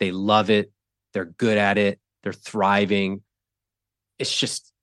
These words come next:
it's one of the best feelings in the world. Emily, I wonder what it would feel like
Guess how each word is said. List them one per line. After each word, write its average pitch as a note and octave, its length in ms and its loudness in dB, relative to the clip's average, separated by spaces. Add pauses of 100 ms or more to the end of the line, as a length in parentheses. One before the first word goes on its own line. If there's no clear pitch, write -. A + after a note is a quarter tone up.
(280)
it's - 200 -6
one B2+ 80 2
of A#2+ 60 2
the G#2+ 80 0
best G#2 240 0
feelings F#2 280 -4
in F2 120 -12
the E2 60 -14
world. F#2 360 -6 (1160)
Emily, C#3 380 4
I A2 60 6
wonder C3+ 360 2
what C3 200 2
it - 80 -2
would G#2 120 -2
feel A2 280 0
like F2+ 400 -6